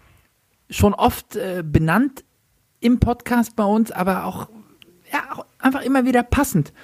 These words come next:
Bei mir auf drei Material, ähm, Suchtis, würde ich mal sagen,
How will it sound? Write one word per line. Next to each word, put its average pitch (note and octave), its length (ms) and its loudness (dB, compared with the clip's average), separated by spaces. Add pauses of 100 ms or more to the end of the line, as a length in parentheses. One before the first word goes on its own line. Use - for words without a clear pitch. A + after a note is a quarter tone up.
(200)
Bei F3+ 80 -2
mir A#3+ 200 4
auf A3 100 -2
drei G#3+ 420 -2 (120)
Material, G3+ 880 2
ähm, G3 460 -4 (580)
Suchtis, B3+ 800 0
würde A#3 140 0
ich A3+ 120 -2
mal A3 180 4
sagen, A3 300 0